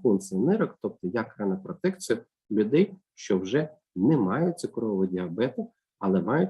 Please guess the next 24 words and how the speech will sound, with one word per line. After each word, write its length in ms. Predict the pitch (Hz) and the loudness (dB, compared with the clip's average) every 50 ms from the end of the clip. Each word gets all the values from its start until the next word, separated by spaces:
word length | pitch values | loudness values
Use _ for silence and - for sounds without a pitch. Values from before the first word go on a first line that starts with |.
| - - | -4 -6
хронічну 520 | - - 95 95 104 143 - - - 107 | -4 0 2 4 4 4 2 0 -4 -8
хворобу 460 | - - - 95 95 110 110 110 101 - _ - | -8 -8 -6 -4 -2 -2 -2 -4 -6 -10 _ -4
нирок. 220 | 98 90 80 - - _ _ _ _ _ _ _ _ _ | -4 -2 -2 -4 -8 _ _ _ _ _ _ _ _ _
Таким 300 | - 104 - 147 139 127 | -8 -2 0 2 2 2
чином, 380 | 135 - 131 98 87 82 80 85 - _ _ _ _ _ _ _ _ _ - | 2 2 2 2 2 0 -4 -6 -10 _ _ _ _ _ _ _ _ _ -6
дезінтоксикація 1080 | 92 123 131 127 139 139 135 - 135 - - - 139 - 175 190 202 202 - - 127 | 0 2 2 4 4 2 2 0 -2 -4 -4 -6 -4 -2 -2 -2 -2 -2 -4 -4 -4
при 160 | 123 - 131 123 | -2 -2 -4 -4
хронічній 540 | - - 120 127 139 135 - - 135 120 | -2 0 2 2 2 2 0 -2 -4 -4
хворобі 340 | 120 - 139 139 139 131 135 | -4 -2 -2 -2 0 0 2
нирок 300 | 131 165 202 208 185 190 - - _ _ _ _ _ _ | 4 6 6 6 4 2 -2 -6 _ _ _ _ _ _
визначається 960 | 104 123 135 120 117 120 120 120 - - 160 165 175 175 170 - - 165 170 - - _ _ - | 2 2 4 4 4 2 2 2 0 -2 0 0 0 0 -2 -2 -4 -4 -4 -4 -8 _ _ -6
розрахунковою 720 | 117 107 - - - - - 101 - - - 151 143 127 | -4 -2 -2 -4 -4 -4 -6 -6 -2 -2 0 0 0 -2
швидкістю 460 | - - - - - - - - - | -4 -4 -6 -4 -4 -6 -8 -10 -10
клубочка 440 | - 107 95 104 110 - - - 98 | -8 -6 -4 -2 -2 -2 -4 -6 -10
фільтрації, 540 | 101 101 101 95 98 95 95 - - - - | -8 -8 -6 -4 -4 -4 -6 -6 -6 -6 -4
тобто 240 | - 120 - - - | -6 -6 -6 -6 -8
стадією 580 | - - - - 127 135 156 170 175 160 151 - - | -8 -8 -8 -4 -2 -2 0 0 0 0 -2 -4 -4
хронічної 480 | 110 101 104 110 110 - - 131 120 120 - | -2 0 0 0 -2 -2 -2 -2 -2 -2 -2
хвороби 300 | - 101 101 110 104 101 | 0 0 2 2 0 0
нирок. 260 | 98 101 92 82 87 - _ _ _ _ _ _ _ _ _ _ _ _ _ _ | -2 -4 -4 -6 -10 -14 _ _ _ _ _ _ _ _ _ _ _ _ _ _
Обмеження 540 | 120 113 120 131 165 180 175 170 165 156 151 | 2 4 6 6 6 6 6 4 4 2 2
вживання 440 | 135 131 143 147 156 156 151 143 131 | 0 0 0 0 0 2 0 2 2
рідини 460 | 135 127 123 135 156 180 220 220 - - _ _ _ | 2 2 2 4 4 4 2 0 -2 -10 _ _ _
виникають 600 | 101 120 123 131 131 131 - 165 165 165 151 135 | -2 0 0 0 -2 -4 -4 -4 -2 -2 -2 -4